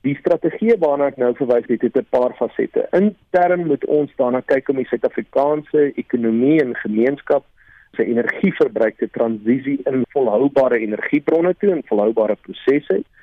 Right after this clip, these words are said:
Twee, wil ons maksimum van hierdie prosesse uit, wil ons graag lokaliseer. So die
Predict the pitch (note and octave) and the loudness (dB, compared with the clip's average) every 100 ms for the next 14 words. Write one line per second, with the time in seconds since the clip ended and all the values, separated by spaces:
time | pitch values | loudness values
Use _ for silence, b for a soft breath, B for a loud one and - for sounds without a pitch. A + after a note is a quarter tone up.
0 | b b - G3 A3+ G#3 C#3 C3+ C3 A#2+ | b b -2 2 4 2 2 0 -2 -2
1 | A2+ G#3+ F#3 - G#3 F#3+ F3+ C#3 B2+ - | -2 0 -2 -2 0 0 -2 -2 -2 -2
2 | B2 - A#2 - - B B B - A#2+ | -2 -2 -2 -2 -4 B B B -4 -2
3 | A2+ - A#2+ A#2 - G#2 - A2 G#2 - | -2 0 0 0 -2 -4 0 -2 -4 0
4 | B2 G2 - A2+ | 0 0 0 0